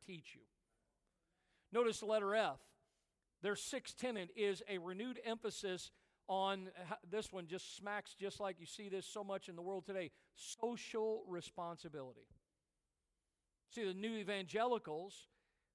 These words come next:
when you look at these gr-, this group, if this is very common,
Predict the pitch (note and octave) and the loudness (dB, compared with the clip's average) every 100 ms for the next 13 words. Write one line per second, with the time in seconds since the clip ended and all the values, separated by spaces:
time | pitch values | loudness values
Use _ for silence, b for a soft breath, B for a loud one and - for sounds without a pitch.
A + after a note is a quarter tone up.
0 | _ F3 F#3+ G3+ A3 B3 G#3+ G3+ G3 C3 | _ -6 -2 4 6 6 2 -4 -6 -6
1 | E3 A3+ A3+ F#3 F3+ C#3 F3+ A#3 F3 - | -2 -2 0 -2 -2 -4 0 2 2 -2
2 | - G3 F#3 G3+ B3+ A#3 G3 b b b | -6 -6 -4 -4 -4 -4 -6 b b b
3 | C3+ G#3+ C4 C#4 - - B3+ G#3+ D#3+ D3 | 2 4 6 2 -4 -2 2 4 2 -2
4 | G3 A#3+ | -6 -12